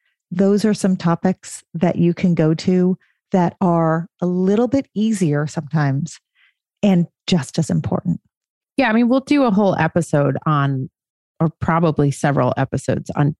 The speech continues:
Speaker 2: how to actually talk to our kids about sex in our homes with our value systems. But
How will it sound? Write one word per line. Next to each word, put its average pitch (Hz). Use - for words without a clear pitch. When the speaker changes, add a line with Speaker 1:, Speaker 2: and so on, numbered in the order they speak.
Speaker 2:
how 190
to 170
actually 139
talk -
to -
our 131
kids -
about -
sex -
in 151
our 139
homes 131
with 151
our 131
value 131
systems. -
But 160